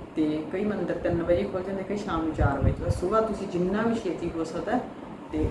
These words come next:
ਉਨਾ ਹੀ ਛੇਤੀ ਤੁਸੀਂ ਜਾ ਕੇ ਉਪਾਅ ਕਰ ਲੈਣਾ ਹੈ। ਤੁਸੀਂ ਦੇਖੋ ਤੁਹਾਨੂੰ ਹੰਡਰਡ ਪਰਸੈਂਟ ਇਹ ਤੋਂ ਪੂਰਾ ਫਾਇਦਾ ਮਿਲੂਗਾ।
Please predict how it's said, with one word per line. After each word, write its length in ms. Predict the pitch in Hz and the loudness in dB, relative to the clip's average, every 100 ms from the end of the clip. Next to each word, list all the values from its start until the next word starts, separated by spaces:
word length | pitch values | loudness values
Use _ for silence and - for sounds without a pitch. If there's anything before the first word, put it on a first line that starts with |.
| 165 | 4
ਉਨਾ 140 | 175 | 2
ਹੀ 100 | 185 | 2
ਛੇਤੀ 300 | 196 - - - | 0 -2 0 0
ਤੁਸੀਂ 180 | - 156 | -2 0
ਜਾ 220 | 147 143 | 2 2
ਕੇ 120 | - | 2
ਉਪਾਅ 400 | - 165 151 160 | 2 2 0 0
ਕਰ 140 | 156 143 | 0 0
ਲੈਣਾ 240 | 147 190 | 0 0
ਹੈ। 120 | - - - - - | -2 -2 -8 -8 -6
ਤੁਸੀਂ 220 | 160 - 147 | -6 -6 -4
ਦੇਖੋ 320 | 151 - 156 | -4 -2 -4
ਤੁਹਾਨੂੰ 280 | 185 180 160 151 | -2 -2 -2 0
ਹੰਡਰਡ 200 | 170 175 | 0 0
ਪਰਸੈਂਟ 500 | - - 160 - 156 | -2 -2 -2 0 -2
ਇਹ 100 | 156 | 0
ਤੋਂ 160 | - - - - - | 0 -2 -6 -10 -6
ਪੂਰਾ 200 | 185 220 | 0 2
ਫਾਇਦਾ 340 | 214 156 147 147 | 2 2 2 2
ਮਿਲੂਗਾ। 460 | 156 156 180 226 | 0 -2 -2 -4